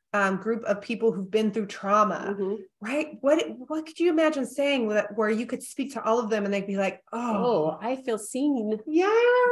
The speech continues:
Speaker 1: like, I'm not
Speaker 2: Mm-hmm.
Speaker 1: alone. I have
Speaker 2: Mm-hmm.
Speaker 1: all these other people in the room." And the fact that this human is standing up in front of me, describing what I've been going through and, and giving me some specific strategies or some options,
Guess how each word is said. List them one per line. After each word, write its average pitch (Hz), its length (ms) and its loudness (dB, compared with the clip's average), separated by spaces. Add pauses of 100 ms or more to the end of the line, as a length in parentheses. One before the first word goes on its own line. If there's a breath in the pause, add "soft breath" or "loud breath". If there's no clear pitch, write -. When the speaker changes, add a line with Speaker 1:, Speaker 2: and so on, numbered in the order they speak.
(240)
Speaker 1:
like, 349 160 2
I'm 311 180 2
not 320 80 -2
Speaker 2:
Mm-hmm. 320 80 -2
Speaker 1:
alone. 285 960 2
I 254 220 2
have 262 100 -2
Speaker 2:
Mm-hmm. - 40 0
Speaker 1:
all 277 160 2
these 277 120 -4
other 285 160 -2
people 277 280 -6
in 269 60 0
the 254 100 0
room." 233 380 -2 (300 soft breath)
And 233 100 0
the 233 80 0
fact 254 320 0
that 262 100 -10
this 262 280 -2 (360)
human 269 440 0
is 214 120 -2
standing 285 460 -2
up 269 140 0
in 226 100 0
front 202 300 0
of 196 120 -2
me, - 400 -10 (420)
describing 233 840 2
what 208 160 2
I've 196 200 0
been 196 160 -2
going 339 340 0
through 190 640 0
and, 208 380 -2
and 214 180 -2
giving 269 320 0
me 240 120 0
some 226 220 -6
specific 214 680 -6
strategies 220 800 -4
or 190 80 -6
some 196 240 -4
options, 208 680 -4